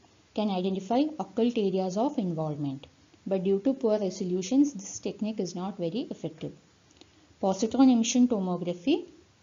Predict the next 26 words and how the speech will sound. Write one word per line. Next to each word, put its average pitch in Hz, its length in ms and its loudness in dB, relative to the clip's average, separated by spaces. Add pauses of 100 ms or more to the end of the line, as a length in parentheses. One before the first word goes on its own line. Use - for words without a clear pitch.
(400)
uses 208 440 0
radioisotopes 208 920 0
of 311 160 -4
physiologically 226 880 -2
active 226 400 -2
compounds 151 640 -6 (320)
like 202 320 -2 (240)
glucose, 185 720 -2 (280)
ammonia, 190 600 -2
and 247 320 -2 (240)
fluoride. 170 460 -4 (1400)
pet 208 200 -2
scan 269 360 6
can 277 340 0
identify 196 460 -4
the 247 120 0
changes 214 520 -4
in 233 180 0
bone 185 360 -2 (260)
as 214 360 -6
early 190 320 -4
as 233 340 -6 (180)
three 220 220 -2
days 226 280 -2
after 175 320 -6
the 247 180 -4